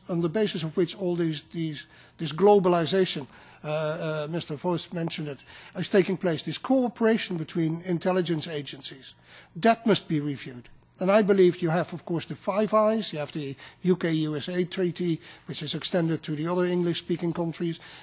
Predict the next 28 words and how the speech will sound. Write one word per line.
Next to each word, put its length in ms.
you 100
have 180
nato 400
treaties. 500
I 120
have 160
not 240
seen 260
them. 240
I 80
know 160
that 220
lot, 180
m-, 140
big 220
parts 280
of 120
them 160
are, 240
are, 380
um, 360
uh, 260
are 120
secret. 400
There 140
are 80
treaties 580
between, 720